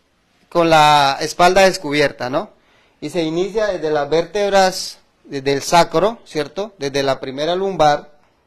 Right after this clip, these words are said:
y va subiendo por toda la columna, subiendo lentamente, y el escáner va revisando la temperatura de cada vértebra, y automáticamente allá él va a arrojar un diagnóstico. Y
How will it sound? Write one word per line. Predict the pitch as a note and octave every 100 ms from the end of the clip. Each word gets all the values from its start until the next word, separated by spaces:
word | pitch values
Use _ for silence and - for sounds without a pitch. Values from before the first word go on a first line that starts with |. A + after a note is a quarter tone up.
| _ _ _ _ _ _ _ _ -
y | F#3+ G#3+
va | F3+ F#3
subiendo | G#3+ G#3 G#3 G#3 G3+
por | F3 D#3 -
toda | G#3 G#3+
la | G#3
columna, | G#3 G3+ F#3 E3 E3 F3 F#3
subiendo | - C#3 D3 E3+ F3+ F3 E3+
lentamente, | D#3 F3+ G3+ G3+ G#3+ G#3 G3+ G3 E3+ G3 -
y | B3 D#3 D#3
el | D#3 C#3+
escáner | C#3 - G3+ F#3+ D#3 D3
va | D3 D3 E3
revisando | F3 E3+ C#3+ D#3 D#3+
la | E3 D3+
temperatura | C#3+ C3 B2+ A#2+ D#3 D#3 E3+
de | C#3+ C#3+ C3+
cada | D3+ E3 F3
vértebra, | F3 E3+ G3 F#3+ G#3 - _ _ _ _ _ _ _ -
y | D#3+
automáticamente | D#3 D#3 D3+ D#3+ F#3+ D#3 D3+ D#3 F3+ E3+
allá | - C#3+ C3+ E3 G#3 A3+ - _ _ _ _ _ _
él | D#3 E3+ F#3+ F3+ D#3
va | D#3 E3
a | D3 D3+
arrojar | C#3+ C#3 C3+ D3+
un | E3 D#3+
diagnóstico. | D#3+ E3 D#3+ - C3+ B2 -
Y | G3+ A3+ G#3+ A3